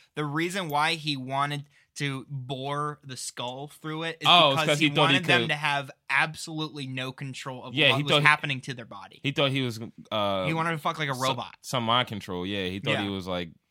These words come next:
Speaker 2: figuring out how to take control of their brain. And he, like,
Speaker 1: And if
Speaker 2: pour-,
Speaker 1: we had
Speaker 2: he
Speaker 1: good
Speaker 2: poured, like,
Speaker 1: sex
Speaker 2: acid or
Speaker 1: dolls,
Speaker 2: some, yeah.
Speaker 1: if we had good sex dolls
Speaker 2: And
Speaker 1: around his
Speaker 2: they
Speaker 1: time, maybe he wouldn't have done any of that.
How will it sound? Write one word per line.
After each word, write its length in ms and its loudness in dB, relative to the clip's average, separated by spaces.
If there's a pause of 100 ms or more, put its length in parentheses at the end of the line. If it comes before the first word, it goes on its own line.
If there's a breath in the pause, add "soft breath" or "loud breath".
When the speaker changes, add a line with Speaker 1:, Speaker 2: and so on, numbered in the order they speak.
(160)
Speaker 2:
figuring 380 -6
out 160 -6
how 80 -6
to 100 -8
take 220 -12
control 320 -8
of 60 -6
their 100 -8
brain. 260 -8
And 80 -6
he, 140 2
like, 100 2
Speaker 1:
And 80 0
if 60 -4
Speaker 2:
pour-, 100 0
Speaker 1:
we 120 0
had 180 2
Speaker 2:
he 60 -2
Speaker 1:
good 60 0
Speaker 2:
poured, 140 4
like, 140 8
Speaker 1:
sex 100 4
Speaker 2:
acid 260 6
or 60 0
Speaker 1:
dolls, 140 -4
Speaker 2:
some, 340 -10 (320)
yeah. 220 -6
Speaker 1:
if 140 -6
we 60 -6
had 200 -2
good 120 -8
sex 300 -6
dolls 240 -2
Speaker 2:
And 100 -4
Speaker 1:
around 120 0
his 120 0
Speaker 2:
they 60 -2
Speaker 1:
time, 220 2
maybe 180 0
he 100 -4
wouldn't 280 -6
have 100 -6
done 100 -6
any 120 -10
of 80 -10
that. 120 -6